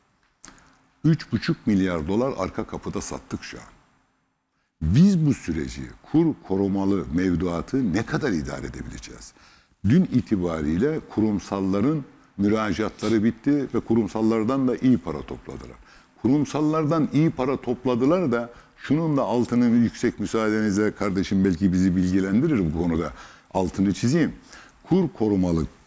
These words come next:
kurumsallar, şirketler paralarını dolardan dönüp T L'ye geçip kur korumalı mevduata girerken devlet-i aliye kalktı dedi ki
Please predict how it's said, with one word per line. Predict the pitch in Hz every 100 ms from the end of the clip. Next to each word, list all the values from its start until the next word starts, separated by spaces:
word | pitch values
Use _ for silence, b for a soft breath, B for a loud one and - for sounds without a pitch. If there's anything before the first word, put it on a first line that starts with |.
| _ _ _ _ _ _
kurumsallar, | - 127 123 123 - 107 101 87
şirketler | - - - - 208 208 143 170 151 - _ b b b b b _ _ _ -
paralarını | 104 113 123 123 131 127 101 - _ -
dolardan | 110 113 95 104 92
dönüp | 90 80 - - _ _ _ _ _
T | 104 101
L'ye | 98 82
geçip | 92 - 156 - -
kur | 131 107 - -
korumalı | - 95 90 87
mevduata | 82 101 95 92 -
girerken | 80 98 190 160 117 - - B B B B 90
devlet-i | 135 170 190 165
aliye | 156 170 170 120 101
kalktı | 143 147 - 90
dedi | 101 190
ki | 165 147